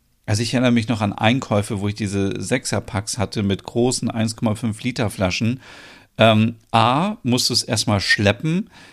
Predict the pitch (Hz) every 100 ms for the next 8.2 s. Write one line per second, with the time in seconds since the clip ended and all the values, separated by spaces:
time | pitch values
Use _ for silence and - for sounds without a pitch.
0 | _ - 117 117 117 120 104 113 110 110
1 | 113 104 98 107 - 135 135 117 123 -
2 | 135 131 131 113 - 117 110 110 123 127
3 | - - 110 107 98 101 101 117 180 -
4 | - - _ 208 123 127 120 117 123 -
5 | 147 151 117 - 101 92 120 113 104 98
6 | 95 101 104 - 120 127 - _ 117 107
7 | 104 - _ _ - - - - 147 127
8 | 120